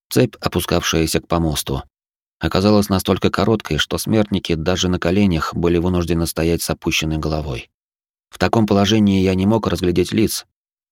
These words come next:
но их ауры, полные отчаяния и страха, были куда красноречивее любых гримас ужаса. Чуть в стороне от своих будущих жертв стоял трехметровый палач,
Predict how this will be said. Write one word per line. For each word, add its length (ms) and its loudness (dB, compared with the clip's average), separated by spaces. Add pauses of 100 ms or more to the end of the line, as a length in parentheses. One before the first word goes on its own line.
(260)
но 160 0
их 220 2
ауры, 360 2
полные 460 0
отчаяния 600 0
и 40 0
страха, 420 -2
были 280 2
куда 380 0
красноречивее 720 0
любых 460 0
гримас 480 0
ужаса. 480 -6 (920)
Чуть 180 -2
в 80 -8
стороне 380 2
от 40 0
своих 320 2
будущих 400 2
жертв 340 0
стоял 360 0
трехметровый 640 -2
палач, 440 -4